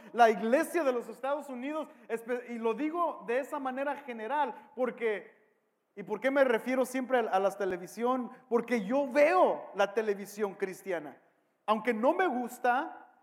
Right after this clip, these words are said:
lo veo, porque no sé por qué me castigo para hacerlo, pero me, lo veo porque me, me hace, me pone de una furia tan in-, grande de que todos estos pastores en la televisión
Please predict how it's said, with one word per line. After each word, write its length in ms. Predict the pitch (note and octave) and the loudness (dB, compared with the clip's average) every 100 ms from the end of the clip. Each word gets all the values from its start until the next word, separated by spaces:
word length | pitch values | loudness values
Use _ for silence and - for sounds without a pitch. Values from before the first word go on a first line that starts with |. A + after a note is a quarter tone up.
| _ | _
lo 180 | A#3 C#4 | 2 4
veo, 400 | C#4+ F#4 G4+ B2+ - - - | 4 4 4 4 -2 -14 -10
porque 800 | B3 C#4 - C4+ A3 - - _ _ | -4 -4 -2 0 0 -2 -16 _ _
no 140 | A3+ | -10
sé 120 | A#3+ | -8
por 200 | D4+ D4+ | -8 -8
qué 200 | A3 A#3+ | -6 -6
me 280 | A3 G#3+ G3 | -6 -8 -10
castigo 460 | G3 G3 - A#3+ A#3 | -10 -12 -10 -10 -6
para 160 | G#3 | -6
hacerlo, 200 | F#3+ A#3+ G3+ | -6 -8 -4
pero 180 | A3 | -4
me, 240 | G#3 A3 A3+ | -2 -2 2
lo 180 | A#3 A#3 | 4 6
veo 300 | B3+ E4+ F4+ - - | 4 4 -2 -10 -2
porque 340 | C#4 C4 C#4 | -2 2 2
me, 300 | B3+ B3 A#3+ G3+ | 2 6 4 4
me 140 | A3 | 2
hace, 480 | B3+ D#4 - E4+ D4 - - _ _ _ | 4 4 2 -2 -2 -8 -20 _ _ _
me 200 | G#3+ B3+ | -2 -2
pone 380 | G#3+ B3 D#4 F4+ | 0 2 6 6
de 80 | D4 | 8
una 220 | D4+ E4 | 8 6
furia 420 | D4+ C#4+ D#4 E4+ | 4 2 2 4
tan 180 | E4+ D4+ | 4 2
in-, 160 | E4 D#4 G#3 | 2 -4 -10
grande 380 | G3 B3 D4 D4+ | -2 0 0 0
de 160 | C4 B3 | -2 -2
que 100 | A#3 | -6
todos 480 | A#3 D4+ E4+ E4 D4 | 0 0 2 -2 -4
estos 340 | C#4 C4+ C4+ | -6 -6 -6
pastores 400 | - G#3+ A#3+ A#3+ | -4 -2 -2 -2
en 120 | A3+ | -2
la 160 | B3 C4 | -2 -2
televisión 760 | D4+ C#4 A#3+ G#3 - D3 E3+ | -2 -2 -6 -10 -12 -14 -14